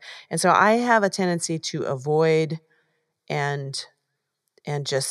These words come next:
stay back from homeless people. But the Lord really challenged me about that, that attitude,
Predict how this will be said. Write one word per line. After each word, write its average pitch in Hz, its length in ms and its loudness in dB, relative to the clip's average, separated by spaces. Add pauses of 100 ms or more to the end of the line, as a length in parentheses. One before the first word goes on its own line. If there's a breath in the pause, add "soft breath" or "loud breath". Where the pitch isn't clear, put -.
stay 165 300 2
back 143 320 2
from 139 280 -6
homeless 139 380 -6
people. 139 300 -6
But 139 260 -6
the 190 160 0
Lord 349 220 2
really 302 220 0
challenged 165 520 0
me 143 300 -4 (340)
about 143 400 -6
that, 143 360 0 (920 soft breath)
that 170 160 2
attitude, 143 920 -2